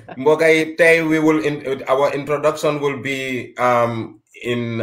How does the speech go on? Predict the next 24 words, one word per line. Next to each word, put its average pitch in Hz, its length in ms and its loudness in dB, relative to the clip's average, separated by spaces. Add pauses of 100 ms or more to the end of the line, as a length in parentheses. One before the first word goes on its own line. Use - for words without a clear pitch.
our 113 200 0
local 123 320 -2
languages. 101 640 -6
We 110 140 -6
will 107 180 -8
just 120 320 -6
introduce 110 560 -8
each 110 240 -12
other. 101 400 0 (580)
Uh, 104 440 0
Pa 135 140 2
Modou, 135 260 0
na 143 100 0
nga 135 140 0
def? 110 320 0 (160)
Ak, 117 400 -2
y-, 120 320 -10
you 117 140 -2
know, 113 120 0
Baba 117 280 2
Gale, 107 240 2
na 113 100 0
ngeen 120 240 0
def? 95 220 -6